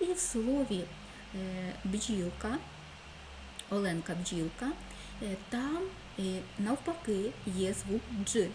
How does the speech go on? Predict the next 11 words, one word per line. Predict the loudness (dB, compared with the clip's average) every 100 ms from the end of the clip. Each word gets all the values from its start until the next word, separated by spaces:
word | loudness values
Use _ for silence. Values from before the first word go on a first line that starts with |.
| -6 -10 -10 -4
Тому | 2 2
в | 2 0
слові | 0 0 -4 -8 -6 -4 -4 -6 -4
бджілка | -4 -2 0 0 2 0 0 -8 -6
потрібно | -4 -2 -2 -2 -2 0
використати | 0 0 -2 0 -2 0 -2 -2
буквосполучення | -4 -2 -6 -2 0 2 0 -2 -4 -4 -6 -4
Д | -2 0 -2 -2
та | -2 -2
Ж. | -2 -4 -6 -8 -8 0
Б, | 8 10